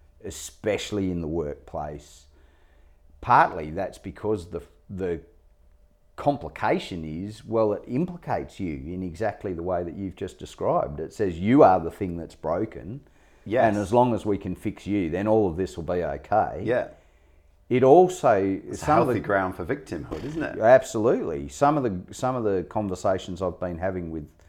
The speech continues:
Speaker 1: leaders at various l-, levels, they're kind of going, "We recognise that we need to have conversations about this
Speaker 2: Hmm.
Speaker 1: with our staff," but in the back of their mind is the question, "I'm feeling duress,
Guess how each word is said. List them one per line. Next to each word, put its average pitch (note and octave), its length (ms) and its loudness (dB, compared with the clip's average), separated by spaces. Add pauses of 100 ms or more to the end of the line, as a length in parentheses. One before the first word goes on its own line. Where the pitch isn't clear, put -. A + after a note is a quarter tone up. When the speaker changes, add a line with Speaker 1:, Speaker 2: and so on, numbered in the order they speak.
(540)
Speaker 1:
leaders G2 520 2
at D#2+ 120 -8
various A#2 640 0
l-, E2+ 200 -12
levels, E2+ 480 -6
they're A2+ 140 -4
kind A2 240 -8
of F#2+ 60 -10
going, F#2+ 300 -4
"We F#2+ 140 -2
recognise G#2+ 720 -4
that D2+ 160 -10
we F2+ 140 -10
need F2+ 340 -10
to E2+ 320 -8 (500)
have F2+ 240 -12
conversations F#2 680 -4
about D#2 300 -4
this - 280 -10 (180)
Speaker 2:
Hmm. G2 260 -6 (220)
Speaker 1:
with G2+ 160 -4
our D#2+ 140 -4
staff," A2+ 640 -6 (920)
but G#2+ 720 0 (300)
in A2 180 -2
the G2 60 -2
back A#2+ 400 -2
of G#2 160 -8
their F#2 160 -4
mind F#2+ 480 -2
is E2+ 120 -12
the E2 100 -12
question, F#2 600 -8 (300)
"I'm C#3+ 360 -2
feeling F#2+ 520 -4
duress, D2+ 720 -10